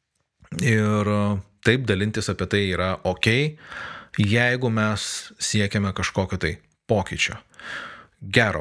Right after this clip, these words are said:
pokyčio, kad kiti suprastų, kad kiti galėtų perskaityt mūsų patirtį, bet jokių būdų mes nepildom savo kažkokių tai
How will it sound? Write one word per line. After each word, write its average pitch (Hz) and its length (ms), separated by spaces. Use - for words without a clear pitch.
pokyčio, - 400
kad - 240
kiti 107 240
suprastų, 113 480
kad 98 160
kiti 98 240
galėtų 101 400
perskaityt 92 560
mūsų 92 240
patirtį, 92 480
bet 87 220
jokių 98 260
būdų 107 280
mes 95 340
nepildom 95 1000
savo 90 320
kažkokių - 400
tai 80 180